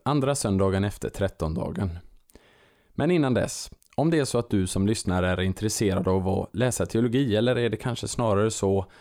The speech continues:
att du känner någon som skulle kunna vara intresserad av att studera teologi, så vill vi påminna dig om att församlingsfakulteten, den fria fakulteten i Göteborg, erbjuder möjligheten att söka in till studier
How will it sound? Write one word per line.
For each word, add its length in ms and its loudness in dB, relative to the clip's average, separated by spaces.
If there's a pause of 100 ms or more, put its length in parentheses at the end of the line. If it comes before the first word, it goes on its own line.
(160)
att 180 -10
du 100 -2
känner 420 0
någon 240 2
som 160 -4
skulle 220 -2
kunna 160 0
vara 100 2
intresserad 600 0
av 120 0
att 80 0
studera 380 2
teologi, 540 0 (420)
så 140 -2
vill 180 4
vi 120 2
påminna 640 2
dig 420 0
om 360 2
att 460 -4 (220)
församlingsfakulteten, 1120 -2
den 160 2
fria 380 0
fakulteten 640 -2
i 40 4
Göteborg, 540 2 (800)
erbjuder 500 2
möjligheten 520 0
att 120 -4
söka 240 -2
in 100 2
till 120 -4
studier 520 0